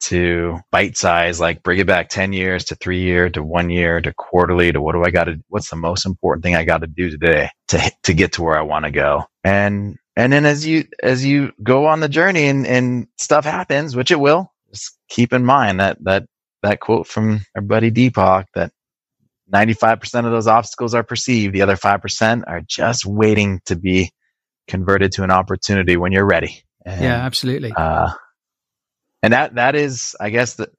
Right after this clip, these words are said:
Speaker 1: that I would sum up that, that would be the, <laughs> I don't know that that would be wisdom, but that, that, that's been what my journey has been that, that I would offer is, uh, uh, to share with, with anybody that would wanna, that would find value in listening.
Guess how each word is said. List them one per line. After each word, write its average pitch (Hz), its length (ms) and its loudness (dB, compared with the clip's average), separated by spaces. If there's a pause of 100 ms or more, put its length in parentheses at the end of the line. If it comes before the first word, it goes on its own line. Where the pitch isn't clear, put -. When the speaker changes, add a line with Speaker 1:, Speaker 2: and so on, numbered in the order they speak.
(120)
Speaker 1:
that 101 340 2
I 92 160 2
would 95 160 -2
sum 107 260 2
up 104 280 2
that, 92 260 2
that 98 140 2
would 98 100 -2
be 101 120 0
the, 92 280 2 (180)
<laughs> - 180 -18
I - 140 -2 (680)
don't 104 120 4
know 101 120 4
that 98 160 2
that 92 100 4
would 95 80 -6
be 95 100 -4
wisdom, 90 460 -2
but 87 140 -2
that, 92 160 2
that, 113 240 0 (100)
that's 110 200 0
been 120 200 -4
what 113 160 0
my 104 220 2
journey 104 400 0
has 95 200 0
been 90 320 0 (600)
that, 95 200 0 (300)
that 87 100 -2
I 82 120 2
would 80 120 2
offer 78 400 0
is, 76 320 -4 (320)
uh, 71 220 -10
uh, 73 220 -6 (380)
to - 120 0
share 80 300 2
with, 76 220 -8
with 78 180 -6
anybody 78 340 -2
that 73 140 0
would 67 100 -4
wanna, 73 380 -4 (160)
that 69 120 -4
would 73 140 -4
find 76 240 0
value 73 240 2
in 71 80 -6
listening. 71 340 -6